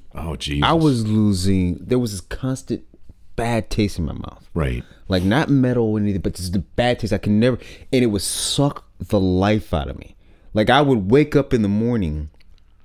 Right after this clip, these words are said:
Speaker 2: and I would feel good, but as soon as I eat and drink something, you know how you drink, like, uh, say, cranberry juice or coffee or
Speaker 1: Right.
Speaker 2: whatever, it tastes good going down. It would taste good to
Speaker 1: But
Speaker 2: me.
Speaker 1: then you get a weird
Speaker 2: But
Speaker 1: after.
Speaker 2: once it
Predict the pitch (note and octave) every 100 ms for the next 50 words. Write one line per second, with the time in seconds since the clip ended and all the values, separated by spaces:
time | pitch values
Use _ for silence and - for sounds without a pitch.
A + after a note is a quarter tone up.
0 | - - G2+ A#2+ B2 - G#2+ E2 A#2+ G2
1 | F#2 - - - - - - - G2+ -
2 | E3+ E3 B2+ - - - C#3 - A2+ G2
3 | A2 B2 C#3 C#3+ C#3 C3+ A2+ G2+ F#2+ E2
4 | - - A2 A2 G#2 G#2 F2+ - - F2
5 | D#2+ D#2 - F#2+ - - G2+ F#2+ F#2+ F2+
6 | E2+ F#2 E2+ C2+ - - - G#2+ G#2 -
7 | G#2 F#2 F2 D2 - E2+ E2 E2+ - -
8 | A#2 - - D#3 - - A#2 B2 A#2 F2+
9 | - - - F#2 D#2 D2 A#2 B2 - D3
10 | - - A#2+ - - D2 C#2 C#2 C2 A#1+
11 | B1 B1+ A#1+ B1 B2+ F#2 F2 F#2+ B2+ D#3
12 | F#3+ F#3 - - - - - - - -
13 | A2+ -